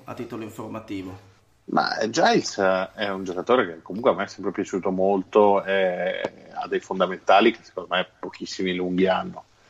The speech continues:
Speaker 2: Il problema suo è sempre quello, finché deambula è un giocatore che può portare,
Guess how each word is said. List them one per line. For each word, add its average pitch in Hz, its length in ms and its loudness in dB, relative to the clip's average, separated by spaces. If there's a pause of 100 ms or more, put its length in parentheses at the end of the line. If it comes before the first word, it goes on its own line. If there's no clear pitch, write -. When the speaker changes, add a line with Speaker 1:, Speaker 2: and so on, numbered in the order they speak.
(300)
Speaker 2:
Il - 140 -20
problema 98 580 4
suo 98 300 -4
è 101 40 -6
sempre - 300 -12
quello, 90 360 -2
finché 92 360 0
deambula 104 1080 2 (460)
è - 60 -20
un 92 120 -18
giocatore 95 520 -6
che 98 120 -10
può 95 160 -8
portare, 90 1000 -2